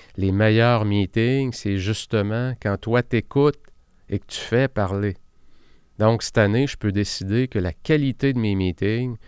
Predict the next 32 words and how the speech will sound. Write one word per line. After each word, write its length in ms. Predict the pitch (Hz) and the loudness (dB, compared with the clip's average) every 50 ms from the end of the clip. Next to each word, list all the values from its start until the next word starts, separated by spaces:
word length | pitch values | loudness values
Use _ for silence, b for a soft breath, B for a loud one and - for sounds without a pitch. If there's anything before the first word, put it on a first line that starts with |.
| b b b | b b b
c'est 360 | b - - - 98 92 - | b -12 -8 -6 -6 -6 -4
une 100 | - 104 | -4 -2
activité 520 | 107 104 - - - 113 107 110 - 127 123 | -2 -4 -4 -6 -8 -6 -6 -4 -4 -4 -4
stratégique. 680 | - - - - 110 104 - 113 107 110 131 135 127 b b b b b b b b b | -6 -6 -6 -6 -4 -4 -4 -4 -4 -2 -4 -4 -6 b b b b b b b b b
Et 60 | - | -8
cette 300 | - - - 131 135 - | -6 -2 -2 0 0 2
année, 280 | 123 107 101 113 131 123 | 2 2 2 0 -2 -2
je 120 | 101 95 | -2 -2
veux 100 | 98 95 | -2 -4
développer 680 | 92 95 113 135 139 117 120 110 98 92 - 123 123 120 | -2 -2 0 0 0 0 0 0 0 0 -2 -2 -2 -2
mes 260 | 107 92 90 85 95 | -2 -2 -2 -2 -2
habiletés 640 | 107 98 98 98 90 82 - - 110 117 120 127 - b b b b b b b b | -4 -4 -4 -6 -8 -8 -6 -4 -4 -4 -4 -6 -8 b b b b b b b b
à 120 | - 98 | -10 -8
faire, 400 | - - - 107 117 120 117 - - | -4 -2 0 2 2 2 0 -2 -4
à 280 | 104 - - - 123 | -6 -6 -4 -2 0
engager 640 | 127 131 135 110 113 113 107 101 95 92 107 120 120 110 | 0 0 0 2 2 2 2 2 2 0 0 0 0 0
les 180 | 104 95 90 | -2 -2 -4
gens 300 | 87 80 98 104 107 113 - _ | -4 -4 -4 -6 -6 -6 -8 _
pendant 300 | - 104 101 101 101 101 | -4 -2 0 0 0 0
le 80 | 98 95 | 0 0
meeting. 420 | 92 92 87 82 - - 87 - - - - b b b b b b b b b b b | 0 -2 -4 -4 -6 -8 -8 -8 -10 -14 -20 b b b b b b b b b b b
Plutôt 340 | - - 95 - 123 127 120 | -14 -12 -4 0 0 0 2
qu'être 300 | - 117 104 95 - - | 2 2 2 2 0 0
là, 300 | 107 117 123 135 135 123 - - | 0 0 2 0 0 -2 -4 -2
être 180 | 101 98 - 107 | -2 0 0 0
assis, 400 | 95 82 - - - 131 135 127 | 0 0 -2 -4 -4 -4 -4 -4
puis 80 | - | -6
je 100 | 87 - | -8 -6
fais 140 | - - 92 | -4 -4 -4
quatre-vingt-dix 840 | - - 131 - - - 135 120 120 117 113 101 98 113 113 - | -2 -2 -4 -2 0 0 0 2 2 2 0 0 0 -2 -4 -4
pour 220 | - - - - - | -6 -10 -10 -10 -8
cent 300 | - - 110 110 113 | -6 -4 -2 -2 -2